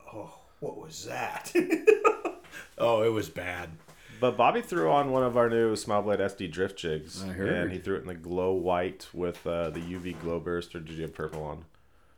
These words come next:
Speaker 1: Uh, I don't re-, no, I had the U V glow.
Speaker 2: Yeah, and so
Speaker 1: Yeah.
Speaker 2: on, these are just your typical, uh,
Speaker 1: No, I had lemon lime.
Speaker 2: jig heads.
Speaker 1: Yeah.
Speaker 2: And then we ha-, we, with this, uh, new product comes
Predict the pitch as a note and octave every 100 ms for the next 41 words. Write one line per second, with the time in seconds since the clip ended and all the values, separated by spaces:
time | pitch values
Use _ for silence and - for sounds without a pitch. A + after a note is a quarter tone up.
0 | _ _ - - B2+ A#2 A2 A2+ A2 G#2+
1 | A2 G#2+ G#2+ G#2 G#2 G#2 G2 - _ _
2 | _ _ - - A2 G2 F#2+ B2+ C3 A#2+
3 | A#2+ A2+ A2 A2+ G#2+ A2 G2+ G2+ F#2+ -
4 | - F#2 D#2+ E2 - G2+ F#2+ F#2 D2 G2+
5 | D#2+ F#2 B2 C3 A#2 G#2 G2+ F#2+ - G2+
6 | G2 - F#2+ F2+ E2+ - - F2 E2+ D3+
7 | D#3+ C#3 C3+ C#3 A#2+ A2+ B2+ F2+ - -
8 | G2 G2 F#2 - - F2 - F#2 F2+ -
9 | - F#2+ F#2+ F#2+ F#2 F#2+ G2 F#2+ F#2+ F#2
10 | _ _ _ - F#2+ G#2+ - G2+ F2 F#2+
11 | F2 - - - _ F2+ E2+ D#2+ F2 F2+
12 | F2+ E2+ - F2+ D#2+ D#2+